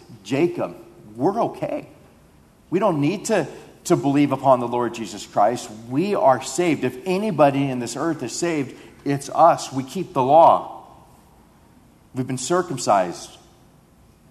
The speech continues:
We have the prophets." And yet they hated Christ. They wanted nothing to do with Christ. And so he's, he's writing these things to such an audience,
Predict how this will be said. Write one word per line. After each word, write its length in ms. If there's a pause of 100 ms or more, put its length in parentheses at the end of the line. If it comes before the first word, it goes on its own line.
(1160)
We 80
have 180
the 80
prophets." 800 (1300)
And 100
yet 160
they 100
hated 360
Christ. 500 (760)
They 80
wanted 220
nothing 320
to 100
do 200
with 220
Christ. 480 (1300)
And 80
so 100
he's, 640
he's 220
writing 500
these 220
things 480
to 100
such 340
an 80
audience, 640